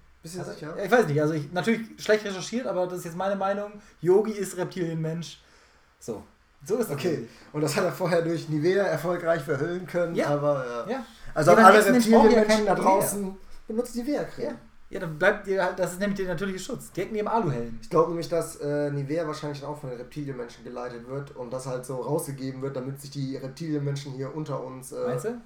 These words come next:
Speaker 1: Ja.
Speaker 2: L'Oreal ist Reptilienmenschen. Das ist so Make-up, die ganze Make-up-Industrie ist
Speaker 1: Es
Speaker 2: nur
Speaker 1: ist von, es wird von
Speaker 2: Reptilienmenschen, ja.
Speaker 1: Reptilienmenschen gesteuert
Speaker 2: Ja,
Speaker 1: und die
Speaker 2: ja.
Speaker 1: Leute, die es kaufen, sind auch Reptilienmenschen.
Speaker 2: Ja.
Speaker 1: So.
Speaker 2: Ja, natürlich. Ja.
Speaker 1: Oh, es sind ganz schön viele, ne?
Speaker 2: Ja, es sind überraschend viele. Es sind bestimmt schon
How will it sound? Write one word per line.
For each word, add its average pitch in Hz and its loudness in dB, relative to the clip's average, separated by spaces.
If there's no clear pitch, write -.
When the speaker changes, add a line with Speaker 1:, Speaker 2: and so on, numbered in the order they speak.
Speaker 1:
Ja. 165 -6
Speaker 2:
L'Oreal 139 2
ist 139 -8
Reptilienmenschen. 135 -4
Das 123 -6
ist 139 -8
so 135 -2
Make-up, 160 2
die 151 -2
ganze 180 -2
Make-up-Industrie 160 -2
ist 156 -10
Speaker 1:
Es 160 4
Speaker 2:
nur 180 4
Speaker 1:
ist 180 0
von, 175 0
es 165 -2
wird 143 0
von - 2
Speaker 2:
Reptilienmenschen, 160 -2
ja. 156 2
Speaker 1:
Reptilienmenschen 208 -6
gesteuert 208 -6
Speaker 2:
Ja, 156 -10
Speaker 1:
und 151 -6
die 170 -8
Speaker 2:
ja. 165 -4
Speaker 1:
Leute, 175 -2
die 175 -10
es 151 -10
kaufen, 180 -2
sind 160 -8
auch 165 0
Reptilienmenschen. 113 -8
Speaker 2:
Ja. 117 -16
Speaker 1:
So. 113 -12
Speaker 2:
Ja, 151 -4
natürlich. 196 -4
Ja. 147 -10
Speaker 1:
Oh, - -10
es - -14
sind 135 -10
ganz 135 -8
schön - -16
viele, 123 -14
ne? 104 -14
Speaker 2:
Ja, 131 -8
es 135 -4
sind 165 -8
überraschend 160 -2
viele. 113 -14
Es 110 -10
sind 113 -16
bestimmt 139 -8
schon 131 -10